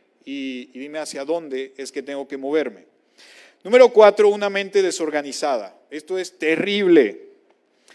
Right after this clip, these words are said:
Este joven definitivamente estaba mal, estaba bien mal acá arriba.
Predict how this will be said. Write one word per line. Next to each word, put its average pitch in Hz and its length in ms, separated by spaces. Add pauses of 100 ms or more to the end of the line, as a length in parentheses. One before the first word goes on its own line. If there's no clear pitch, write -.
(420)
Este 202 240
joven 226 540
definitivamente 196 1300
estaba 180 840
mal, 127 640 (640)
estaba 160 440 (120)
bien 170 580 (400)
mal 151 560 (460)
acá 131 240
arriba. 110 340